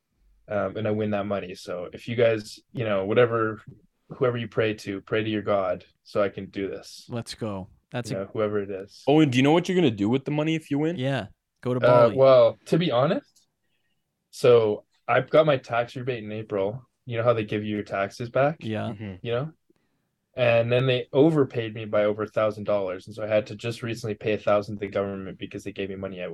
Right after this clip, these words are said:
Speaker 1: I didn't get. So it'll be like I'm just even, really. So I kinda need the money if you think about it.
Speaker 2: Heat.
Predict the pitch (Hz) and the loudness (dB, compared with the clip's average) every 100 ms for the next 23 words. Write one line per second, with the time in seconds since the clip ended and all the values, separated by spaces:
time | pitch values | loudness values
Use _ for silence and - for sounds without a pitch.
0 | - 87 85 82 _ _ _ - 90 - | -8 -8 -8 -14 _ _ _ -2 -2 -2
1 | - 80 80 - _ _ _ _ - 131 | -10 -6 -8 -10 _ _ _ _ -8 0
2 | 135 139 120 110 107 104 - 98 95 98 | 6 6 6 2 -4 -4 -10 -14 -10 -10
3 | 101 - - 98 95 95 - 113 165 139 | -10 -16 -10 -6 -6 -8 -6 2 2 2
4 | 113 113 107 101 92 87 - - - 104 | -2 -6 -6 -8 -8 -10 -14 -18 -16 -12
5 | 101 98 135 104 92 - | -10 -4 -2 -2 -4 -10